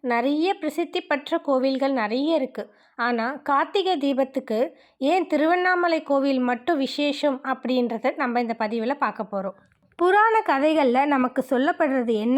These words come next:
அப்படின்னு பார்த்தீங்கன்னா, மகாவிஷ்ணுவுக்கும் பிரம்மாவுக்கும் இந்த திருக்கார்த்திகையான புனித நாள்ல தான் சிவபெருமான் ஜோதி வடிவமா காட்சி கொடுத்திருக்கிறார்.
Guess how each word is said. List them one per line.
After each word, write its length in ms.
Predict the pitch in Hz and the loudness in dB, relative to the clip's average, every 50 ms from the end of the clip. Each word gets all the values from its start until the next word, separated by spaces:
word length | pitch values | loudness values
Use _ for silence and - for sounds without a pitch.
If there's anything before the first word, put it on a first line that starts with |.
| 302 294 | 0 0
அப்படின்னு 320 | 240 208 233 233 240 233 | -2 -2 -2 -2 -2 -2
பார்த்தீங்கன்னா, 520 | 254 226 214 - - 220 202 196 196 196 220 - - _ _ _ _ - | -2 -2 -4 -4 -4 -6 -6 -6 -6 -6 -6 -8 -10 _ _ _ _ -2
மகாவிஷ்ணுவுக்கும் 1080 | 262 269 - - 403 427 415 349 330 - - - 294 285 262 233 233 - 240 254 277 269 226 | 0 0 2 2 2 2 2 2 0 -2 -2 0 0 2 2 0 0 -2 -2 -2 -2 -2 -2
பிரம்மாவுக்கும் 760 | 220 226 247 254 277 302 320 311 262 220 196 - - 214 214 208 - - 294 | 0 0 2 2 4 4 4 4 2 0 -2 -4 -4 -4 -4 -6 -6 -2 2
இந்த 200 | 294 294 269 254 233 - | 2 4 2 2 0 0
திருக்கார்த்திகையான 920 | 302 302 349 - - 381 359 349 - - 294 247 262 240 226 220 220 214 - - - | 0 0 2 2 2 2 0 0 0 -2 -2 0 0 0 0 0 -2 -4 -6 -4 0
புனித 400 | 277 285 277 330 349 381 359 320 269 | 0 2 2 2 2 2 2 2 2
நாள்ல 360 | 226 208 220 233 233 226 220 202 | 0 0 0 0 0 0 -2 -2
தான் 240 | 202 196 214 269 - - - - - - _ _ _ _ _ _ | -2 -2 -2 -2 -4 -8 -20 -20 -20 -20 _ _ _ _ _ _
சிவபெருமான் 720 | - - 311 302 381 392 392 349 330 302 247 226 220 233 233 226 214 262 | -2 0 2 2 2 2 2 2 2 2 2 2 0 -2 -2 -2 0 2
ஜோதி 300 | 277 294 330 311 381 359 | 4 4 4 4 2 2
வடிவமா 500 | 302 254 233 240 226 214 214 220 262 339 339 311 | 2 2 0 0 0 -2 0 0 -2 -2 0 -2
காட்சி 280 | 254 240 - - 247 | -2 -2 -4 -6 -6
கொடுத்திருக்கிறார். 680 | - 226 208 208 208 226 202 196 - 202 196 190 190 | -4 -4 -6 -6 -6 -8 -8 -6 -6 -6 -6 -6 -6